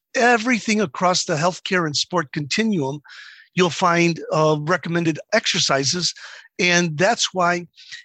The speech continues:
you don't have to have a Jason in order to figure out how to use it. You just go to the site and say, "Here's what I want to be able to do." A lot of people want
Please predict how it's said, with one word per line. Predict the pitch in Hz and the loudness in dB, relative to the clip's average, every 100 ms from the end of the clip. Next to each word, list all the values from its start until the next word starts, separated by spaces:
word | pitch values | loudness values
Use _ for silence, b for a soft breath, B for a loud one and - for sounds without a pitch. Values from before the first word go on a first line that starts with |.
| _ | _
you | - 151 | -6 -4
don't | 135 214 220 | 2 2 4
have | 196 190 | 2 2
to | 165 | 2
have | 170 160 | 2 0
a | 143 | -2
Jason | 117 190 226 - 160 160 | -2 0 0 0 -2 -4
in | 180 | -2
order | 175 165 | -2 -2
to | 151 | -4
figure | 143 185 165 | -4 -2 2
out | 156 156 | 0 0
how | - - 170 | -4 0 2
to | 165 | 0
use | 165 240 156 | 0 0 0
it. | 160 - B B - | -2 -6 B B -2
You | 160 | -2
just | 143 185 - | 2 0 2
go | 190 180 | 2 2
to | 180 | 2
the | |
site | - 175 196 | 0 0 -2
and | 135 | -2
say, | 160 143 | -2 -2
"Here's | - 196 175 | 0 0 0
what | 175 | 0
I | 165 | 0
want | 160 170 | 0 0
to | 147 | 0
be | 160 160 | -2 -4
able | 151 | -4
to | 135 135 | -4 -4
do." | 127 117 - _ B B B B - | -2 -4 -8 _ B B B B -4
A | 135 | 0
lot | 143 147 196 | 2 4 2
of | 185 | 0
people | 190 190 _ 196 175 | -2 -2 _ -6 0
want | 170 165 | 0 0